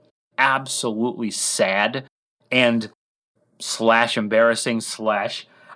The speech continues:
I don't know what the hell this says about us, but it ain't good. <laughs>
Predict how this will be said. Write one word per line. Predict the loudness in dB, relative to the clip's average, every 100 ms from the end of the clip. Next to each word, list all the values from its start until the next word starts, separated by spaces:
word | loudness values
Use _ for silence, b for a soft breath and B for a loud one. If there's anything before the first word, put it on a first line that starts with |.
| B
I | 2
don't | 4
know | 4
what | 2
the | 2
hell | 2 2
this | 0
says | 0 0 0
about | 0 2
us, | 0
but | 0 2
it |
ain't | 2 0 -2
good. | -2 -2 -4 -14
<laughs> | -12 -10 -8 -6 -6 -8 -12 -16 _ _ 0 0 -2 -14 -18 -18 _ _